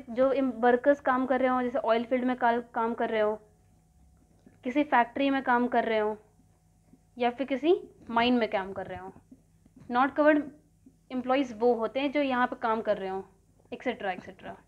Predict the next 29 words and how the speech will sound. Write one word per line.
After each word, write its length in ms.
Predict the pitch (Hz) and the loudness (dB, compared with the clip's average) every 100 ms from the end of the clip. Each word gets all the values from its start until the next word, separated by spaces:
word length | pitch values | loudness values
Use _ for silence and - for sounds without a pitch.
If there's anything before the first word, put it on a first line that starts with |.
| - | -12
ठीक 120 | 254 | -6
है। 140 | 415 - - _ - _ - - - - _ _ - | -6 -6 -20 _ -20 _ -20 -20 -20 -20 _ _ -2
तो 40 | 269 | -2
ऐसे 180 | 247 | 0
काम 220 | 277 233 233 | -4 -4 -4
करिए, 200 | 233 254 | -4 -4
examples 440 | 247 247 247 277 | -2 -2 0 -2
हम 100 | 247 | -2
दे 100 | 208 | -4
रहे 100 | 196 | -6
हैं, 480 | 311 - _ _ - - | -10 -14 _ _ -20 -14
ठीक 120 | 302 | -8
है। 60 | 415 - _ _ - - _ | -10 -10 _ _ -20 -20 _
तो 120 | 330 339 - - - | -2 -2 -4 -20 -4
covered 260 | 269 262 330 | 2 6 6
के 100 | 349 | 8
rules 220 | 320 339 - | 8 6 4
तो 80 | |
हो 100 | 311 | 0
चुके 220 | 320 339 330 | 2 0 0
हैं, 140 | 392 - _ _ _ _ _ _ _ _ _ _ _ _ - | -2 -4 _ _ _ _ _ _ _ _ _ _ _ _ -4
लेकिन 320 | 254 311 294 | 4 8 8
not 460 | 277 - 262 262 302 | 8 2 2 2 2
covered 280 | 311 302 302 | 4 4 2
के 120 | 311 | 0
rules 200 | 277 269 | 0 0
अभी 120 | 262 | 0
हम 100 | 269 269 | 0 2
कराएंगे। 400 | 240 226 262 | 2 2 2